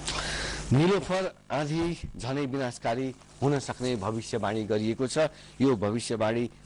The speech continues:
कस्तो छ, केही जानकारी हामीलाई पनि लिउँ, हामीले पनि केही जानकारी राखिरहौँ। सामुद-, सामुद्रिक आँधी हुदहुदको प्रभाव सेलाउन नपाउँदै अर्को सामुद्रिक आँधी निलोफर विनाशकारी हुन सक्ने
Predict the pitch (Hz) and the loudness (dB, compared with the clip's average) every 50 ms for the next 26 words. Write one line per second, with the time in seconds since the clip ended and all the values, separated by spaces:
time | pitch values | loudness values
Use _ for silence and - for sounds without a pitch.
0 | - - 160 170 - - 160 127 - 131 123 113 - - - - 117 117 113 107 | -2 0 0 0 0 -2 -4 -4 0 0 0 0 -2 -8 -6 -2 0 0 2 2
1 | 101 95 85 98 92 95 95 104 92 82 95 110 110 107 104 107 - 147 139 139 | 2 0 0 2 2 2 2 2 0 0 -2 0 2 2 0 0 0 0 0 2
2 | 139 156 185 208 208 - - - - - - - - - - - - - - - | 2 2 0 0 -2 -4 -12 -20 -20 -20 -18 -16 -16 -14 -14 -14 -14 -14 -8 -8
3 | - - - - - - - 110 127 131 131 - 127 127 127 113 - 113 113 107 | -8 -6 -6 -8 -8 0 2 4 6 6 4 4 4 0 0 2 2 0 2 2
4 | 107 104 113 110 110 110 113 107 104 107 - 139 139 135 135 180 233 - - 120 | 0 -2 0 0 0 0 0 -2 -2 -4 -2 -2 -2 -2 -2 -2 -4 -2 -2 -2
5 | 117 123 131 120 120 113 - - - - - - - - - 127 139 151 156 156 | -2 -2 -2 -2 -2 -4 -4 -10 -20 -20 -20 -10 -4 -2 0 0 2 0 -2 -2
6 | 147 165 170 165 - - - - - - - - - - - 120 139 147 135 147 | -2 -2 -2 -4 -6 -14 -20 -20 -20 -20 -18 -18 -6 0 0 2 2 2 0 0
7 | 147 143 139 131 - - - - - 143 156 147 147 147 147 113 - - 127 123 | 0 0 -2 -4 -6 -14 -20 -4 0 2 2 4 4 2 0 -2 -2 -2 0 0
8 | 123 123 131 131 120 - - 120 120 120 117 120 117 - - 131 120 120 117 120 | 2 2 0 0 -2 -4 -6 -4 0 2 2 2 0 -2 -4 -2 -2 0 0 0
9 | 120 117 107 95 92 104 104 - 143 147 151 170 185 190 185 - - - - - | -2 -4 -4 -4 -6 -6 -2 -2 -2 0 2 0 0 -2 -2 -8 -16 -20 -12 -2
10 | - 160 190 - - 170 156 151 139 - 135 120 120 123 113 120 117 120 107 - | 0 2 2 2 2 0 0 0 0 -2 -2 0 0 -2 -2 -2 -4 -4 -4 -6
11 | - - - - 107 120 123 123 127 123 117 117 139 156 160 139 - 131 127 117 | -14 -18 -4 0 2 2 4 4 2 2 2 2 2 2 2 0 0 0 -2 -2
12 | 104 - - - - - - 104 123 123 123 113 110 - - 117 107 110 110 104 | -2 -6 -14 -20 -16 -6 0 2 4 6 6 4 2 2 2 2 2 2 0 -2
13 | 107 117 113 101 - 104 - 117 127 131 127 | -2 -4 -4 -4 -6 -8 -4 -2 -2 -2 -2